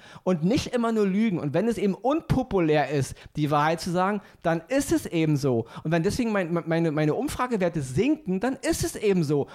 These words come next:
Und wenn ich nicht für die Mehrheit Politiker sein kann, weil die Mehrheit mich eben ablehnt aufgrund der Wahrheit, dann kann ich eben kein Politiker mehr sein. Ende der Geschichte. Aber wenn's nur um meine Karriere geht, wenn's gar nicht um die,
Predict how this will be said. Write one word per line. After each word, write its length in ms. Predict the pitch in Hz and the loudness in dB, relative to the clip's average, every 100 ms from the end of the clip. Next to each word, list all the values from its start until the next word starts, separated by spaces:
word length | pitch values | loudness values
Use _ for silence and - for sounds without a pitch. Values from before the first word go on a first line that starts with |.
| - | -8
Und 120 | 185 170 | -2 0
wenn 140 | 220 | 0
ich 140 | 233 | -2
nicht 140 | 254 226 | -2 -2
für 80 | 202 | 0
die 140 | 196 | 0
Mehrheit 500 | 185 254 254 240 180 | 0 0 -2 -2 -2
Politiker 400 | 208 202 220 208 | -2 0 0 0
sein 260 | 175 170 156 | 0 -2 -2
kann, 220 | 226 269 | -2 0
weil 80 | 190 | 0
die 100 | 175 | 0
Mehrheit 320 | 180 202 190 | 2 0 0
mich 160 | 190 | -2
eben 120 | 160 160 | -2 -4
ablehnt 420 | 202 - 185 165 | -4 -4 -4 -2
aufgrund 380 | 160 - 190 185 | -4 -2 0 0
der 180 | 165 | 0
Wahrheit, 540 | 160 190 226 170 190 - - - - | 2 2 2 0 0 -4 -20 -20 -4
dann 180 | 202 214 | -2 0
kann 220 | - 233 | -2 0
ich 220 | 311 - | -2 -2
eben 160 | 175 165 | -4 -2
kein 220 | 151 151 | 0 0
Politiker 500 | 156 143 143 147 139 | 0 -2 -2 -2 0
mehr 160 | 127 120 | 0 0
sein. 360 | 123 107 104 107 _ - | -2 -4 -6 -12 _ -4
Ende 240 | 220 277 254 | 0 0 0
der 100 | 190 | 0
Geschichte. 460 | 156 151 139 113 - - - | 0 -2 -4 -8 -10 -20 -4
Aber 240 | 160 180 | 0 2
wenn's 240 | 170 180 196 | 0 -2 0
nur 140 | 247 | 0
um 80 | 226 | 2
meine 220 | 196 170 | 2 0
Karriere 600 | - 135 131 240 330 302 | 0 -2 -2 -2 -2 -2
geht, 400 | 190 151 120 - _ _ - | -2 -2 -4 -10 _ _ -4
wenn's 220 | 170 175 | -2 0
gar 160 | 165 | 0
nicht 240 | 196 214 - | 0 0 0
um 140 | 175 | -2
die, 160 | 156 | 0